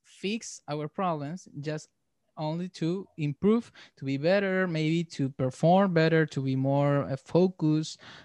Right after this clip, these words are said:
uh, to know us bef-, more, and to just be more happy too. I, I don't thi-, I, I think there's th-, that's positive psychology. I'm not sure that,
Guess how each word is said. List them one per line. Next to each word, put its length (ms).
uh, 420
to 100
know 460
us 320
bef-, 200
more, 600
and 480
to 520
just 440
be 140
more 180
happy 380
too. 280
I, 240
I 80
don't 260
thi-, 160
I, 160
I 100
think 200
there's 220
th-, 220
that's 320
positive 400
psychology. 560
I'm 260
not 180
sure 240
that, 240